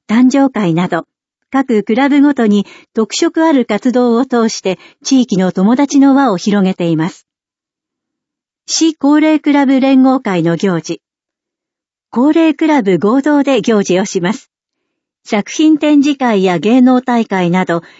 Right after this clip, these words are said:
日頃の活動の成果を発表する大会や、親睦旅行など、多くの仲間と交流して楽しんでいます。入会方法や活動内容の問い合わせ。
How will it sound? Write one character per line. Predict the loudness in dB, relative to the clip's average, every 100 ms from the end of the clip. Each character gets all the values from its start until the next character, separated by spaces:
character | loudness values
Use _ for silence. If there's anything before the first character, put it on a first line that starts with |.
| -6
日 | 0
頃 | 4 4 4
の | 2
活 | 0 -2 0
動 | 2 2
の | 2
成 | 0 -2 -2
果 | -2 -4
を |
発 | -4 -6 -4
表 | -2 -2
す | -2
る | -2 -2
大 | -2 -4
会 | -4 -4 -2
や、 | -4 -6 _ _ -8
親 | 0 2
睦 | 2 0 0
旅 | -2
行 | -2 -2 -2
な | -2
ど、 | -2 -6 -8 _ _
多 | 0 0
く | 2 0
の | 0
仲 | 0 0 0
間 | 0
と | -2 -2
交 | 0 0
流 | 0 0
し | -2
て | -6
楽 | -2 -2 -2
し | -2
ん | -2
で | -2
い | -2
ま | -4
す。 | -8 _ _ _ _ _ _ _ _ _ _ _ _ _ _
入 | 0 0 2
会 | 0 -2
方 | 0 -2
法 | 0 -2
や | 0 -2 -4
活 | -6 -2
動 | 0 2
内 | 2 2 0
容 | 0
の | -2 -2
問 | -2 0
い | 0
合 |
わ | -2 -6
せ。 | -8 -10